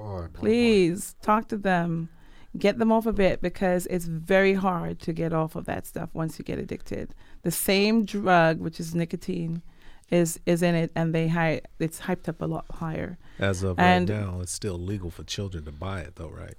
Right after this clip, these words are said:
Speaker 1: Right.
Speaker 2: Wow. That's a little, that's a scary notion.
Speaker 3: Yeah.
Speaker 2: That's a scary
Speaker 3: Yeah.
Speaker 2: notion. So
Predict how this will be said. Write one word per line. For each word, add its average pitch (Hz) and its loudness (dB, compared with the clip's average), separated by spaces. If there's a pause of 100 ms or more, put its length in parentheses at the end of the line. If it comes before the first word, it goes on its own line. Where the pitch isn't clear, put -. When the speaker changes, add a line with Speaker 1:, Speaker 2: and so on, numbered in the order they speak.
(100)
Speaker 1:
Right. 90 -10 (840)
Speaker 2:
Wow. 165 4 (380)
That's 180 2
a 175 0
little, 170 2
that's 175 -2
a 180 -4
scary 170 2
notion. 165 -2
Speaker 3:
Yeah. 156 -6 (140)
Speaker 2:
That's 175 -2
a 165 -4
scary 170 0
Speaker 3:
Yeah. 170 -2
Speaker 2:
notion. 165 -4 (440)
So 208 8